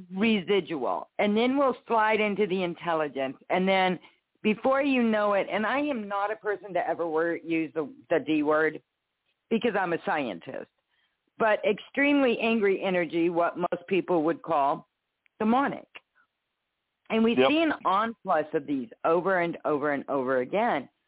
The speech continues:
Speaker 1: And it just baffles me on how it goes into a circle like this.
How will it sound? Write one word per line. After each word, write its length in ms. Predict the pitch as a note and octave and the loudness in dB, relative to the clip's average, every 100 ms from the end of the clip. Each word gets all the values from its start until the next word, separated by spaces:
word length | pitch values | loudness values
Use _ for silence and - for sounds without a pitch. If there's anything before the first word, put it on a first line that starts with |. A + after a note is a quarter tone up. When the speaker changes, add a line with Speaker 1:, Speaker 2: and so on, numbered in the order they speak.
| _ _ _ _ _ _ _ _ - | _ _ _ _ _ _ _ _ -2
Speaker 1:
And 500 | A#3+ A#3+ A#3 A3+ - _ _ _ _ _ _ _ | 0 2 0 -2 -6 _ _ _ _ _ _ _
it 200 | B3 A#3+ | -2 -2
just 180 | C#4 C4+ _ | -4 -6 _
baffles 560 | A#3 A3 B3+ B3 B3+ G#3 | -2 0 -2 -2 -4 -4
me 480 | F#3+ F3+ D#3+ D#3 D3 - | -6 -6 -4 -6 -8 -2
on 460 | F#3 F3+ E3+ D#3 - _ _ _ _ _ _ _ _ _ - | 2 2 2 -2 -10 _ _ _ _ _ _ _ _ _ -12
how 760 | - B3 A#3+ A#3 A3+ G#3+ - - _ - | -6 -2 2 2 4 2 0 -8 _ -4
it 260 | G#3 - | -4 -2
goes 320 | G#3+ G#3 G3 F#3 E3 | 0 2 2 0 -4
into 340 | F#3+ - D#3 | -8 -4 -4
a 60 | C#3 - | -4 -2
circle 400 | G3 F3 F3 A#2 | -4 -2 -2 -2
like 220 | F#2 B1 _ | -4 -6 _
this. 180 | E2+ | -10